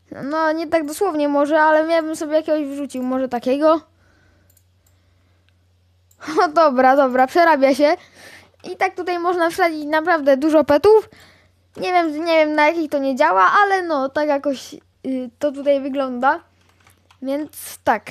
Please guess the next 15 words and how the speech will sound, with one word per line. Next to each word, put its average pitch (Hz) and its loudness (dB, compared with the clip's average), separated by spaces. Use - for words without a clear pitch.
no 330 -4
i 392 -4
tutaj 359 -8
mamy 349 -2
drugą 277 -2
stronę, 285 -2
Prehistoric 285 -2
Quest. - -12
Więc 262 -10
dobra, 226 -2
tutaj 330 -4
mamy, 285 -4
tak, 226 -8
takiego 302 -2
gościa. 262 -2